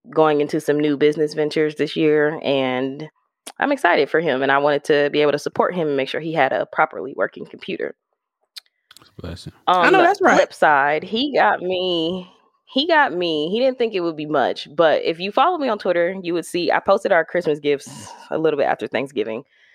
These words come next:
Speaker 1: And I was like, "Hey guys, guess what he got me?" And everybody gets the air fryer. And he got me the biggest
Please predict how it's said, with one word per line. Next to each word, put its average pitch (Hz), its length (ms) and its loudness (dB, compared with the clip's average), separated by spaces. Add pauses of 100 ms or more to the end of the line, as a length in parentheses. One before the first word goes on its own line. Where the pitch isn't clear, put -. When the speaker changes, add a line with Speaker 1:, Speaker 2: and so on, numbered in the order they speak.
(280)
Speaker 1:
And 170 80 2
I 170 60 2
was 175 60 0
like, 170 180 2
"Hey 262 140 0
guys, 120 320 2
guess - 200 -2
what 208 100 -2
he 202 60 -2
got 190 220 4
me?" 160 140 -2
And 156 80 4
everybody 165 280 0
gets 151 180 -4
the - 80 -2
air 131 140 0
fryer. 131 320 0
And 151 180 -6
he 156 140 -10
got 165 240 2
me 165 160 -4
the 143 180 0 (160)
biggest 156 480 -2